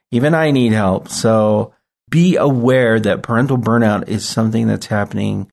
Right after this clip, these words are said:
across the country. There are a lot of parents who are struggling with this right now.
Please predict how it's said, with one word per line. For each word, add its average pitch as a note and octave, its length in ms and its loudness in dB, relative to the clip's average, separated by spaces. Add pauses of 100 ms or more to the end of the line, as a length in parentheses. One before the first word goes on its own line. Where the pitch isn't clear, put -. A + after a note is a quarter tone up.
across A2+ 560 -4
the G#2 100 -6
country. A2+ 420 -4
There F#2+ 160 -4
are G2 40 -2
a F#2+ 60 -2
lot F#2+ 340 -2
of G2+ 100 -4
parents G2+ 380 -4
who G2 100 -10
are - 60 -10
struggling G2+ 580 -4
with F#2+ 140 -6
this - 220 -10
right G2+ 180 -8
now. G#2+ 300 -6